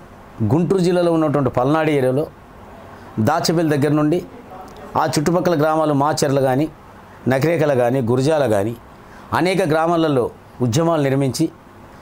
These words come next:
ఆ భౌతిక పరిస్థితుల నుంచి, అక్కడ ఉన్నటువంటి సమస్య మీద ప్రజల పక్షాన వాడు పనిచేసిన వాడు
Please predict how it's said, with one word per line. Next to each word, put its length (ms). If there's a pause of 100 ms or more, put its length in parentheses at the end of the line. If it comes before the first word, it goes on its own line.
(380)
ఆ 160
భౌతిక 380
పరిస్థితుల 460
నుంచి, 540 (600)
అక్కడ 220
ఉన్నటువంటి 340
సమస్య 320
మీద 240 (680)
ప్రజల 220
పక్షాన 340
వాడు 160
పనిచేసిన 400
వాడు 340